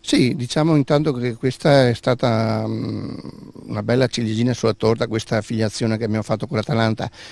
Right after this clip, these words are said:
e dopo un mese e mezzo così... Eh, un giocatore del duemila, che non è da tutti i giorni a quell'età, è andato all'Atalanta, l'hanno acquistato loro e l'hanno girato al Modena, eh, diciamo, per fare un campionato importantissimo per tornare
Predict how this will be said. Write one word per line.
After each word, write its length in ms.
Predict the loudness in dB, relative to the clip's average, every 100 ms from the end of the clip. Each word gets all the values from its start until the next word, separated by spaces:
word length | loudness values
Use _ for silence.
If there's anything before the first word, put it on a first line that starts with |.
| -20 -16
e 100 | -6
dopo 280 | 0 0 2
un 400 | 2 2 2 2
mese 300 | 2 2 2
e 20 |
mezzo 340 | 2 0 -2 -2
così... 300 | -2 0 2
Eh, 1300 | 2 4 4 2 2 2 2 2 2 0 0 -2 -6 -12 _ _ _ _
un 60 | -6
giocatore 680 | -2 -2 4 6 8 6 4
del 180 | 2 2
duemila, 600 | 2 2 2 2 0 -2 -10 -18 -16 -10
che 140 | -4
non 180 | -2 0
è 60 | 0
da 100 | -2
tutti 240 | -4 -2
i 60 | 2
giorni 420 | 4 4 4 2
a 300 | 2 0 0
quell'età, 560 | 0 -2 -2 -4 -4
è 680 | -8 -14 -20 -20 _ _ -4
andato 260 | 0 2 2
all'Atalanta, 800 | 2 2 2 0 0 0 0 0
l'hanno 240 | 0 0
acquistato 460 | -2 -4 -2 0 4
loro 440 | 4 4 2 0
e 140 | -2 0
l'hanno 280 | 2 0
girato 380 | 2 2 0 2
al 80 | 2
Modena, 580 | 2 2 2 2 0 0
eh, 340 | -4 -2 -2
diciamo, 500 | -4 -4 -4 -2 -4
per 200 | -4 -10
fare 220 | -8 -6 -4
un 60 |
campionato 520 | -4 -2 0 0 0
importantissimo 760 | -2 -2 0 0 -2 -6 -4 -4
per 160 | -4 -4
tornare 540 | -4 -2 -2 -2